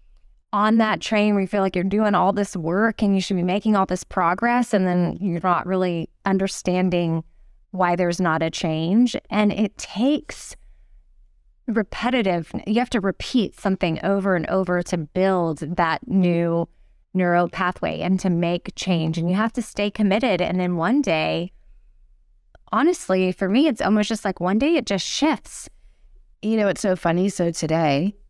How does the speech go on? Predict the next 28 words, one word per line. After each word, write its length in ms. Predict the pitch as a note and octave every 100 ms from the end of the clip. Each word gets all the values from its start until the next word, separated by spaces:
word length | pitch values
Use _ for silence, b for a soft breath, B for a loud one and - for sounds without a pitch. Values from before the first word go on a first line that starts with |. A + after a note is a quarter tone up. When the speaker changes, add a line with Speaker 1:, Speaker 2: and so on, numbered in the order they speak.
| -
Speaker 2:
my, 560 | C#3+ C#3+ D3 D#3 D3 -
someone 340 | - D3+ D3+
who 140 | D#3 C#3
helps 320 | D3+ - -
me, 360 | C#3 C#3 C3 -
um, 440 | - B2+ B2 A#2+ G2 A2
guides 320 | C#3 C3 B2
me 260 | C3 B2 A#2 -
spiritually 680 | - C#3+ C3 - B2+ B2
and 140 | - B2
personally, 600 | - C#3+ - C3 B2 B2+ - - - - - _ _ -
you 120 | D3+
know, 100 | D3
you've 220 | D3 D3+
heard 240 | F3 D#3+
that 220 | D3 C3 -
saying, 440 | D#3+ D3+ C3+ C3
"It's 140 | C#3 -
progress, 640 | - D#3 C#3 C#3+ C3+ -
not 300 | C#3+ B2+ -
perfection." 680 | C#3+ A#2+ D3 - C#3 A#2 - -
She 240 | - E3
said, 480 | D#3+ - F3+ D3 - - _ -
"You 140 | D#3
know 160 | D#3+ D#3+
what 160 | D#3+
I 180 | C#3 D3+
think? 380 | F#3+ G#3+ A3+ -